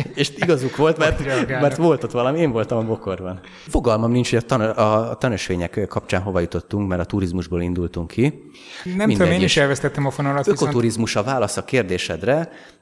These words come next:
Speaker 1: ö, tehát, ö, hogy mi az, amiből még, ö, kevés, kevés van, vagy még több lehetne, vagy még alul értékelt. Szerintem nagyon sok olyan természeti érték van, ami, amire lehetne építeni, és én nem feltétlenül csak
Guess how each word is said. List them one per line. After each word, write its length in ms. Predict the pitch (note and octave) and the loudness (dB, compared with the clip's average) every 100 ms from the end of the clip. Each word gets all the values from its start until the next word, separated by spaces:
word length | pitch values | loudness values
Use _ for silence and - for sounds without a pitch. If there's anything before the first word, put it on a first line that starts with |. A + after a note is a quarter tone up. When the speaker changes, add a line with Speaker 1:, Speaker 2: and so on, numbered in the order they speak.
| - | -6
Speaker 1:
ö, 360 | G2+ G2+ G2+ G2 | -2 2 0 0
tehát, 440 | G2 G2 F#2 - | -4 -4 -4 -4
ö, 400 | G2 F#2+ F#2 F#2 F#2 - - _ _ _ _ - | -4 -2 0 -2 -4 -10 -20 _ _ _ _ -12
hogy 140 | G#2+ | -2
mi 140 | A2+ A#2 | 2 2
az, 140 | F#2+ | 2
amiből 580 | F#2+ F#2+ E2 F2+ F2+ F2+ | 0 -2 0 0 0 -2
még, 400 | F2+ E2+ E2+ E2 | -6 -6 -6 -4
ö, 380 | E2+ E2+ E2+ E2 | -4 -2 -4 -4
kevés, 420 | G#2 F#2+ F2+ F2 E2+ - | -4 -2 -2 -6 -14 -4
kevés 380 | G2 F#2+ F2+ | -2 -2 -4
van, 200 | - F2+ | -4 -4
vagy 140 | E2 E2 | -4 -6
még 160 | E2+ - | -6 -4
több 180 | G#2+ F#2 | -4 -2
lehetne, 420 | F2+ F2 F#2 D#2+ | -4 -6 -6 -6
vagy 200 | E2 D#2+ | -6 -6
még 160 | E2 F2 | -6 -2
alul 260 | F2+ E2 | -2 -2
értékelt. 720 | E2+ E2 - D#2+ - F#2+ G2 - - | -4 -4 -8 -10 -4 -4 -4 -10 -20
Szerintem 380 | - G2 G2 G2 | -8 -6 -4 -2
nagyon 240 | B2+ F#3 | -2 -2
sok 160 | G2+ F2+ | -6 -8
olyan 140 | F2+ | -10
természeti 560 | F2 F2+ F2+ E2+ E2+ - | -8 -8 -6 -8 -10 -8
érték 360 | F2 - D#2+ - | -8 -6 -12 -8
van, 200 | F2 E2+ | -8 -6
ami, 280 | E2+ E2+ - - - | -8 -8 -12 -20 -20
amire 240 | - F2 F2 | -10 -6 -4
lehetne 360 | F#2+ D#2+ D#2 | -4 -6 -6
építeni, 520 | E2+ - G#2+ G#2 A2 G#2+ - _ | -8 -8 -8 -6 -6 -8 -16 _
és 140 | - G#2 | -10 -4
én 60 | |
nem 160 | A2+ D#3+ | -4 -4
feltétlenül 680 | - F#2 F2+ E2+ F2 E2+ E2 | -4 -6 -6 -8 -10 -12 -12
csak 480 | - D#2+ - _ | -10 -10 -12 _